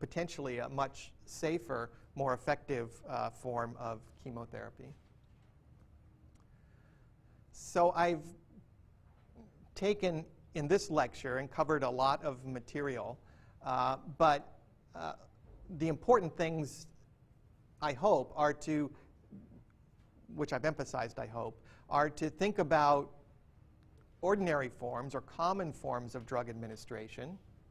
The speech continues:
like pills and injections, and understand a little bit about how those forms of administration lead to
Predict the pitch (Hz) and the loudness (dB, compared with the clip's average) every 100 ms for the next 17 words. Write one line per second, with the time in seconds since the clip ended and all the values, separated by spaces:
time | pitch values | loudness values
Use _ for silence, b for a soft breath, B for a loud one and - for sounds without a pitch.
0 | - - 131 131 - - 156 135 127 143 | -20 -4 0 0 -2 -8 0 0 0 -2
1 | - - 131 117 117 127 113 - 117 143 | -8 -12 -10 -10 -6 -8 -8 -12 -12 -12
2 | - b b b b - 160 196 196 185 | -18 b b b b -8 0 4 4 4
3 | 196 185 165 185 269 175 143 135 - 156 | 2 2 4 4 4 4 2 -2 -2 -2
4 | 135 151 151 - B B - 170 185 190 | 2 4 4 2 B B -6 2 6 6
5 | 180 156 160 156 147 - 165 160 156 139 | 6 6 6 4 0 0 0 0 -2 -4
6 | 139 143 151 - - 180 180 156 147 139 | -2 -2 -4 -6 -2 -2 -2 -4 -6 -2
7 | 147 156 147 - - 147 147 | 0 0 -2 -8 -4 0 0